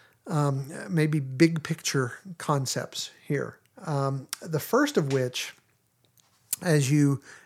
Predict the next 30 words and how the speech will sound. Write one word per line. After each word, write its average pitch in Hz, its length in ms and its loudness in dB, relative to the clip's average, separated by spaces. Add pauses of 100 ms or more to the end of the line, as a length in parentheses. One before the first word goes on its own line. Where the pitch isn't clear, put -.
as 147 160 0
you 139 60 4
move 196 280 6
into 180 180 4
the 147 80 0
new 151 100 2
year, 131 480 0 (760)
um, 135 380 0 (960)
try - 220 0
to 339 100 0
pay - 340 0
attention 175 500 2
to 143 80 4
what 165 200 -2
you 151 120 0
pay 147 160 0
attention 123 480 -4
to, - 260 -12 (960)
okay? 147 340 0 (680)
Um, 139 420 0 (160)
because 151 400 2
what 202 680 -4
we 240 140 0
give 220 300 0
our 190 140 2
attention 151 540 -2
to 123 440 -4 (1120)
really 180 300 4
drives 151 760 6
our 131 500 4